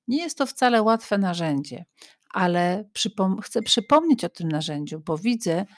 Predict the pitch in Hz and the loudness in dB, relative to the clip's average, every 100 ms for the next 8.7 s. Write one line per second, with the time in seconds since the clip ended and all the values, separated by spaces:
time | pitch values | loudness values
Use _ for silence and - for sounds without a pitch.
0 | _ _ 180 180 180 180 - 180 185 180 | _ _ -2 2 2 0 -2 -2 0 -2
1 | 175 165 - - 220 196 170 - 175 208 | -2 -4 -6 -8 -2 -2 0 0 0 2
2 | 233 - _ _ 190 170 233 233 226 214 | 0 -2 _ _ -6 0 2 4 4 4
3 | - 190 - 190 190 190 190 _ _ _ | 0 -2 0 0 0 -2 -6 _ _ _
4 | - 175 175 175 175 175 170 185 214 208 | -8 -4 -2 -2 -4 -6 -2 0 2 2
5 | 202 190 208 190 202 214 202 196 277 277 | 0 -4 -6 0 2 2 0 -2 -2 0
6 | 254 233 - 233 226 - 165 190 - _ | 0 0 0 -2 -2 -8 -6 -6 -8 _
7 | _ - 170 170 170 202 - - 190 185 | _ 0 2 2 0 -6 -6 -2 2 2
8 | 185 190 - 196 170 170 | 2 0 -2 -4 -4 -4